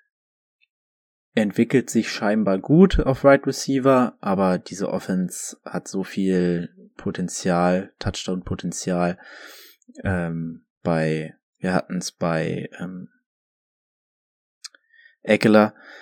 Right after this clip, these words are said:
dass die Touchdowns runtergehen werden. Warum sollte nicht der Mann, der in den ersten Wochen absolut rasiert hat p-, vor seiner kleinen, kleineren Knieverletzung, ähm, nicht wieder dort landen, wo er war?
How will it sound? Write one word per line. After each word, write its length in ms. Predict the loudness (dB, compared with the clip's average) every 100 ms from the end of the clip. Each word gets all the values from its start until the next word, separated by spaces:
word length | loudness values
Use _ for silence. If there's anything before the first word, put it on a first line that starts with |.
| -20 _ _ _ _
dass 180 | -6 -4
die 100 | 4
Touchdowns 500 | 6 6 2 -2 -2
runtergehen 440 | 0 2 2 0
werden. 440 | 2 2 2 -2 -2 -6 -6 -20 _ -10
Warum 260 | -8 -6
sollte 380 | -2 -2 -2 -2
nicht 240 | 2 2 2
der 100 | 0
Mann, 260 | 0 0
der 160 | 0 0
in 60 |
den 140 | -2 -2
ersten 460 | -2 -2 -4 -2
Wochen 300 | -2 -2 -4
absolut 500 | -6 -6 -6 -6 -4
rasiert 400 | -6 -2 2 4
hat 120 | 4 2 _
p-, 120 | -8
vor 260 | -6 -4 -2
seiner 480 | 0 0 -2 -4 -10 _ _ -20 -12
kleinen, 580 | -8 -4 -4 -4 -8 -14 -8
kleineren 440 | 0 0 0 -6
Knieverletzung, 840 | -4 -6 -4 -2 -2 -4 -6 -6 -10 -20 -20 -18 -20 -20 _ -16
ähm, 560 | -10 -10 -10 -12 -14 -18 _ _ _ _ _ _ _
nicht 340 | -10 -6 -4 -4
wieder 560 | -2 0 0 -2 -8 _ _ _ _ _ _ _ _ _ _ _
dort 240 | -2 0
landen, 320 | 0 -2 -4 -10
wo 220 | -10 -6
er 100 | -4
war? 280 | -4 -6